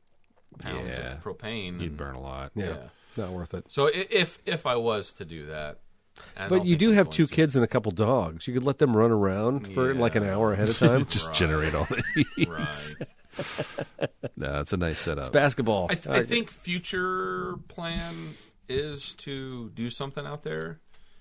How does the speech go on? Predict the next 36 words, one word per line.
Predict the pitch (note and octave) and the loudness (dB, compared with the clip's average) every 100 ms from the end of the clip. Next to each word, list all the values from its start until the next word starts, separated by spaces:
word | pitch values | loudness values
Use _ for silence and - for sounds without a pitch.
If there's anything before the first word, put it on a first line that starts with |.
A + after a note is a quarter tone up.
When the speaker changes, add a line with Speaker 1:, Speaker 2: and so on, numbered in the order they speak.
| - - | -20 -18
Speaker 1:
um, | G#2+ G#2 G2+ G2+ | -12 -10 -8 -12
as | |
far | - A2 G#2+ | -10 -8 -6
as | - | -8
finishing | A2+ G#2+ - G2 | -10 -10 -12 -12
it | F#2 | -8
off | F#2+ G#2+ - - | -8 -10 -14 -14
and | F2+ E2+ | -12 -8
not | F2+ G#2 A2 | -6 -6 -8
have | A2+ | -8
it | G#2 F2+ | -8 -10
be | G#2 G#2 G#2 G#2 G#2 - F2 | -10 -8 -10 -12 -16 -20 -16
a | F2 E2 | -14 -12
machine | D#2+ D#2+ G2+ G#2 | -12 -12 -12 -10
shed. | G#2 A#2 C3+ - _ G#2 | -8 -8 -8 -12 _ -6
Speaker 2:
Mm-hmm. | G2+ F#2+ F#2+ F#2+ G2+ | -4 -2 -4 -6 -6
Speaker 1:
Um, | F2+ F2 F2 D#2+ - _ _ - _ _ G#2+ | -6 -4 -6 -8 -14 _ _ -20 _ _ -8
but | G2+ - - _ _ _ _ _ - | -8 -8 -16 _ _ _ _ _ -8
I | F#2+ A2+ | -2 0
would | G#2 F#2 | -2 -6
just | E2+ - | -8 -8
like | D#2+ - | -10 -10
a | |
pole | - F#2+ E2+ | -10 -8 -8
barn | C#2+ D2 D2+ | -10 -12 -12
with | D2 | -14
a | D2 | -14
dirt | C#2+ E2 - | -10 -10 -10
floor | - E2 D#2+ D2 | -10 -8 -6 -8
for, | - C2+ C2+ - | -12 -18 -18 -18
for | - - | -20 -20
stuff. | - C2+ C2+ - | -16 -12 -12 -8
I, | D#2 F#2 | -6 -6
I, | F2 C2 E2+ | -8 -8 -10
I | F2+ | -10
just | E2+ D#2+ - | -12 -14 -18